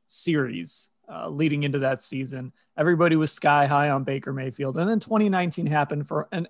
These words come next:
and for a lot of reasons, it didn't go well. And now there were questions again. Now we're coming out of twenty twenty with a lot of the same things, right? Baker had a great finish to the season. They actually made the playoffs this time. They won a playoff game. I thought he played pretty well in Kansas City.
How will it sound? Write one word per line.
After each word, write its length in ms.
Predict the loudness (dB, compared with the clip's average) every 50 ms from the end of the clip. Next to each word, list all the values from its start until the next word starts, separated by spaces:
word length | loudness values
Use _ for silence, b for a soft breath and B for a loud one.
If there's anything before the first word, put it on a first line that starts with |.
| -4
and 120 | -6 -4 0
for 120 | 4 4
a 60 | 6
lot 260 | 8 8 8 8 8 6
of 100 | 2 0
reasons, 680 | 0 0 0 0 0 -2 -2 -2 -2 -4 -6 -8 -10 b b b b b b b b b _ _ _ _ _
it 120 | -10 -10 -10 _ _ _ -2
didn't 240 | 2 4 4 6 6
go 160 | 6 6 6
well. 340 | 6 4 2 0 -2 -8 -8
And 120 | -6 -2 0
now 120 | 2 2
there 140 | 4 4 2
were 80 | 2
questions 480 | 2 2 2 2 2 0 -4 -6 -6 -6
again. 320 | -8 -10 -10 -12 -12 -14 -16 b b b b b b b -2
Now 160 | 2 2 4
we're 100 | 4 4
coming 280 | 4 4 4 4 4 4
out 140 | 4 4
of 100 | 2 0
twenty 720 | -4 -12 -12 -6 -2 -2 -2 -2 -2 -2 0 0 2 0 -2
twenty 580 | -2 -2 2 2 4 4 2 0 -2 -4 -6 -10 _ _ _ _ _ _ _ _
with 540 | 0 2 4 4 4 4 0 -4 -18 _ _ _ _ _ _ _ _ _ _ _ -6
a 40 | -2
lot 220 | 2 4 4 4
of 80 | 2 2
the 100 | 0 0
same 300 | 0 0 0 0 0 0
things, 300 | 0 0 0 0 -2 0
right? 180 | 0 0 0
Baker 220 | -2 -4 -4 -2 -2
had 100 | -2 -2
a 60 | -2
great 300 | -2 0 0 0 0 0
finish 260 | -2 -4 -2 -2 -4
to 80 | -6 -8
the 100 | -8 -6
season. 400 | -6 -4 -2 -2 0 0 -2 -2
They 120 | -2 -2
actually 260 | -4 -6 -6 -8 -6
made 220 | -4 -2 0 0 0
the 80 | 0
playoffs 400 | 0 2 4 6 6 6 4 0
this 180 | -2 -6 -4 -2
time. 240 | -2 -2 -2 -2 -4
They 100 | -6 -6
won 200 | -4 -2 -2 -2
a 40 | -2
playoff 420 | 0 4 6 6 6 4 2 0
game. 300 | -4 -2 -2 -2 -2 -4
I 140 | -4 -4 0
thought 160 | 2 4 4
he 60 | 2 2
played 320 | -2 0 0 0 0 -2
pretty 240 | -2 0 0 2 4
well 240 | 4 6 6 4 4
in 140 | 2 -4
Kansas 360 | -4 -4 -2 -2 -2 -2 -4 -4
City. 400 | -2 0 0 2 0 0 -2